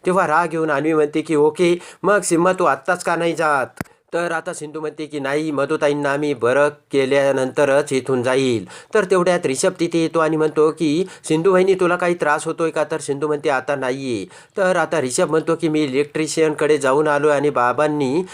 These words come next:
त्या इलेक्ट्रिशियनला सर्व सांगितलंय आणि तो आता थोड्या वेळात येईलच." तर आता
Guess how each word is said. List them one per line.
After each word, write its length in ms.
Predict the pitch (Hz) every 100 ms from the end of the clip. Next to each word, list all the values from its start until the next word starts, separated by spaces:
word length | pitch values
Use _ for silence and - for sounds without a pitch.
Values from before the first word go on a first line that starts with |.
| - - - -
त्या 200 | 147 143 156
इलेक्ट्रिशियनला 840 | 131 151 151 151 151 151 143 139
सर्व 340 | 156 135 123 151
सांगितलंय 680 | 151 139 143 143 143 139 98 90 - - -
आणि 260 | 170 170 160
तो 80 |
आता 220 | 156 151 156
थोड्या 260 | 127 147 151
वेळात 300 | 143 143 131
येईलच." 560 | 123 131 147 117 - - - _ -
तर 140 | 208
आता 420 | 190 170 170 170